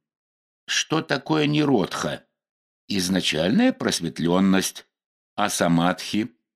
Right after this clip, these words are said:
«Приобретенное просветление, дающее путь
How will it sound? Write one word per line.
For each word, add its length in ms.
«Приобретенное 1160
просветление, 960
дающее 640
путь 420